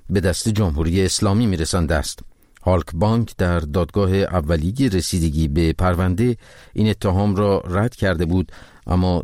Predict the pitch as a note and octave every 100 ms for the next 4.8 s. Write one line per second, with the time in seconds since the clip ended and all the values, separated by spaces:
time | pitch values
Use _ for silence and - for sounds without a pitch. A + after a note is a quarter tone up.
0 | D#2+ F2 E2+ D#2 F#2 F2 F2+ F2+ - G2
1 | G2+ A#2+ - - - - - G#2 - -
2 | F#2 E2 E2 D2 E2+ F2 D#2+ - E2+ D#2+
3 | D2+ E2 E2+ D2 G#2+ G#2+ F2+ F#2 F2+ -
4 | A2+ G#2+ - D2+ D2 D2+ C#2 -